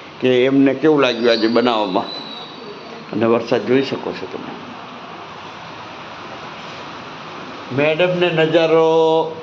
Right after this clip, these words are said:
ગોવા જેવો લાગે. એક બાજુ વરસાદ ચાલુ છે ને એક બાજુ એમને જમવા-, જમણ-, એટલે કે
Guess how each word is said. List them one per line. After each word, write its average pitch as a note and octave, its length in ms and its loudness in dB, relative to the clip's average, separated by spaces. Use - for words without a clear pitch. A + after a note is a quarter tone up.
ગોવા D3 320 8
જેવો C3 200 4
લાગે. A2 280 4
એક A2 260 4
બાજુ A#2 240 2
વરસાદ A#2 380 2
ચાલુ A#2+ 340 2
છે B2 500 4
ને A2 80 0
એક G2 140 -2
બાજુ G#2+ 220 0
એમને G#2+ 320 4
જમવા-, A#2 680 -2
જમણ-, A#2 380 2
એટલે B2 160 2
કે A#2+ 220 4